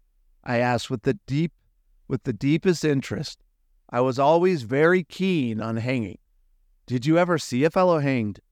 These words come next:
"Dozens of them," he said solemnly. "And they all died roaring." "Chai," I said. "Oh, a horrible death,"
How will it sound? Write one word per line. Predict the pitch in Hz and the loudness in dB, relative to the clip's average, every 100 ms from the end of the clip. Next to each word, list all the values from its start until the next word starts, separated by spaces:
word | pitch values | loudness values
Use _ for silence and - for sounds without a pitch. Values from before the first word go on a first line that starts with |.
| _ _ _ _ _ - | _ _ _ _ _ -2
"Dozens | 131 147 151 170 139 | 2 2 2 0 0
of | 143 120 | 0 0
them," | 127 120 | -2 0
he | 117 | -4
said | 104 127 110 | -2 -4 -2
solemnly. | - 117 113 110 98 92 - _ _ _ _ _ _ | 0 0 0 -2 -6 -10 -14 _ _ _ _ _ _
"And | - 127 123 | -6 -4 0
they | 123 | 2
all | 135 151 147 | 4 4 2
died | 139 135 135 113 | 0 2 0 -2
roaring." | 107 113 127 139 135 110 98 95 - - | -4 -2 0 2 0 -2 -6 -10 -16 -12
"Chai," | 147 170 175 185 170 143 104 _ _ _ _ | -4 -2 0 0 0 -2 -6 _ _ _ _
I | - 123 | -8 -8
said. | - 135 117 104 98 _ _ _ | -4 -4 -4 -6 -12 _ _ _
"Oh, | 139 160 156 | 2 4 2
a | 117 | -2
horrible | - 160 214 175 139 | -4 2 4 4 2
death," | 117 110 | -2 -6